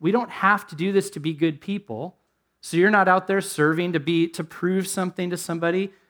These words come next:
The aim is to do it for them. You know, to, to care, to love, to help,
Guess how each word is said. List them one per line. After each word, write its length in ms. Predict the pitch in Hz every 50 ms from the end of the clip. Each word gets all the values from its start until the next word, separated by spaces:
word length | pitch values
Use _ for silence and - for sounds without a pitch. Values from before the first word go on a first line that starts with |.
| _ _ _ _ _ _ _ _ _ _ _
The 180 | - 143 - -
aim 480 | 185 185 220 220 208 165 151 156 165 160 _
is 180 | 160 143 139
to 100 | - -
do 180 | 147 131 131 139
it 160 | 139 - -
for 720 | - - - - - 135 127 127 127 135 147 165 170 165 _
them. 400 | 139 131 175 233 240 117 95 _ _ _ _ _ _ _ _ _ _ _ _ _ _ _ _ _ _ _ _ _ -
You 60 | 127
know, 120 | 135 143
to, 340 | 139 - - - _ - - - _ _ _ _ _ -
to 100 | - 175
care, 520 | - - - 262 311 240 120 - - - -
to 100 | - 160
love, 500 | 165 208 226 262 247 127 104 107 107 -
to 100 | - 143
help, 460 | - - 269 - - - - -